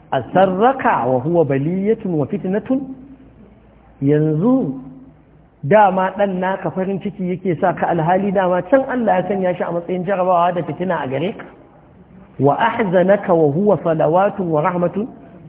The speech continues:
Sannan yanzu dan ya mutu kuma ka yi baƙin ciki? Alhali kuma Allah zai ma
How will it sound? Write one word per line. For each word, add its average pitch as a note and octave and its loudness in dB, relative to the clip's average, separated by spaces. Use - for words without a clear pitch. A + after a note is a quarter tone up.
Sannan E3+ 4
yanzu F3+ 4
dan F#3 2
ya F#3 4
mutu G3 0
kuma F#3 -2
ka F#3 -2
yi D#3 4
baƙin F#3 0
ciki? G#3 -2
Alhali F3 2
kuma G3 2
Allah G3 2
zai F3+ 2
ma F#3 2